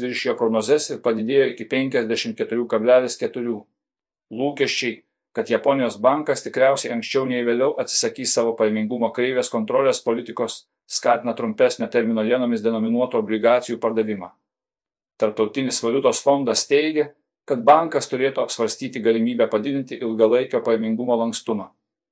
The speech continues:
Galimos išeitys, padidinti dešimties metų pajamingumo tikslą, išplėsti prekybos diapazoną, grįžti prie kiekybinio tikslo perkant obligacijas ir siekti trumpesnio termino pajamingumo. Japonijos Nikkei dviejų savaičių laikotarpiu paaugo net šeši procentai,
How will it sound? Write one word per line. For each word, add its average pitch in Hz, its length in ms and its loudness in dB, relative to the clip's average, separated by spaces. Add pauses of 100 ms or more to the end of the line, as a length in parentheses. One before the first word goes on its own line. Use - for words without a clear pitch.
(320)
Galimos 117 500 4
išeitys, - 580 -10 (400)
padidinti 120 460 0
dešimties 117 680 2
metų 127 320 -2
pajamingumo 113 540 0
tikslą, 135 380 -4 (340)
išplėsti 151 580 -2
prekybos 123 480 0
diapazoną, 113 680 0 (400)
grįžti 147 400 -4
prie 123 160 -4
kiekybinio 127 540 -4
tikslo 127 320 -2
perkant 131 360 -2
obligacijas 123 640 2
ir 117 120 -6
siekti 143 340 -2
trumpesnio 123 540 0
termino 117 320 0
pajamingumo. 110 600 -2 (760)
Japonijos 139 560 2
Nikkei 139 240 -4
dviejų 139 260 2
savaičių 151 520 2
laikotarpiu 127 580 2
paaugo 123 400 6
net 131 160 -2
šeši 113 300 -6
procentai, 117 560 -4